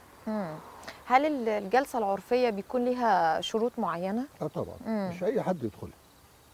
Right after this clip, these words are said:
Speaker 2: دي بتبقى ناتجة عن خبرات و-، و-، ولها برضو، آه، يعني تراث أب عن جد. يعني ممكن يكون واحد، أنا والدي كان شيخ البلد وكنت بشوف وأنا طفل صغير الصلح في بيتنا، وبالتالي طلعت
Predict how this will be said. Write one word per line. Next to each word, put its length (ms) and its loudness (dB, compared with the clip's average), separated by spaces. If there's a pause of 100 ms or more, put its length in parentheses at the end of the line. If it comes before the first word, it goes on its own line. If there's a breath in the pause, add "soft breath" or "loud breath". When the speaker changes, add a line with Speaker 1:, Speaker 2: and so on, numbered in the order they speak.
Speaker 2:
دي 320 -2
بتبقى 420 -4
ناتجة 400 -4
عن 100 -6 (100)
خبرات 320 0 (920 loud breath)
و-، 320 -2
و-، 400 -6
ولها 320 0
برضو، 560 -2
آه، 360 -8
يعني 180 -6 (160)
تراث 480 2 (120)
أب 220 0
عن 260 -2
جد. 100 -2 (380)
يعني 200 -6
ممكن 360 -8
يكون 260 -8
واحد، 360 -6
أنا 160 -6
والدي 520 -6
كان 300 -10 (100)
شيخ 160 -6
البلد 280 -8 (720 loud breath)
وكنت 500 -4
بشوف 380 -2
وأنا 160 -2
طفل 360 -4
صغير 360 -6
الصلح 320 -6
في 80 -14 (120)
بيتنا، 340 -6 (520 loud breath)
وبالتالي 640 0 (240)
طلعت 260 0